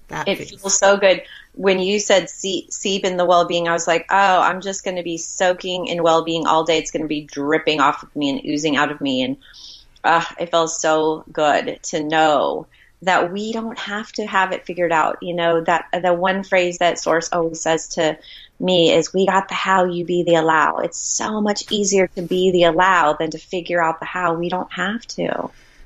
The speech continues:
Speaker 1: We
Speaker 2: Not our
Speaker 1: don't. Yeah, you're so right. I'm so glad you brought that up. We need to trust the contrast. We need to trust the contrast and seep in the allowing, seep in the well-being. That's it. That's really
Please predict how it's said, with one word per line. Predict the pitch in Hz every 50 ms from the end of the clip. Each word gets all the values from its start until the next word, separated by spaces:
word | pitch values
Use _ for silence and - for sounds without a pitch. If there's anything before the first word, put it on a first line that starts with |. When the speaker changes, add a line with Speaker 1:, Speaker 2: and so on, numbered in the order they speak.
| - -
Speaker 1:
We | - -
Speaker 2:
Not | - 175 175 180
our | 185 180
Speaker 1:
don't. | - - _ _ - - - - - - - _ _ _ - - _ -
Yeah, | 185 180 170 160 151
you're | 151 170 185 190
so | - - 247 226
right. | 214 202 175 151 -
I'm | 180 208 202
so | - - 254 240
glad | - 220 190 170
you | 175 160
brought | 170 156 156 -
that | 165 156
up. | 151 151
We | 190 196
need | 214 254 247 -
to | -
trust | 160 - - 170 151 156 170 - - - - - - - - -
the | - 165
contrast. | - 143 127 123 127 - - 110 - - - - - - - - - - - - - - - - - -
We | 190
need | 202 208 196
to | 190
trust | 202 - - 202 208 -
the | 233 220
contrast | - - 170 160 - 175 151 156 -
and | - - 165 151
seep | - - 185 175 170 - -
in | - 147
the | 143 139 139
allowing, | 135 131 139 139 139 143 143 139 139 139 -
seep | - - 175 170 160 -
in | 156 139
the | 139 135
well-being. | 131 - 127 123 120 - 117 113 110 101 - -
That's | - 233 254 -
it. | 339 339 311 190 - - -
That's | - 214 214 - -
really | 254 262 254 247